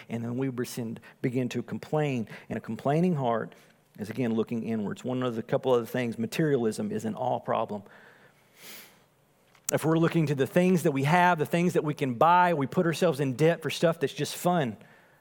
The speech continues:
I can struggle with materialism. I like gadgets, love gadgets.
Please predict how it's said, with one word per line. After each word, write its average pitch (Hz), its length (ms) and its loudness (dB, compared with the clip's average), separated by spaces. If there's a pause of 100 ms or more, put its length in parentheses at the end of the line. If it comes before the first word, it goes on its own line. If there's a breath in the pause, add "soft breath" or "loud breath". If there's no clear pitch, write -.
I 185 160 6
can 180 160 2
struggle 175 380 4
with 165 180 2
materialism. 165 640 4
I 135 140 4
like 151 260 4
gadgets, 156 600 0
love 143 180 0
gadgets. 107 540 -4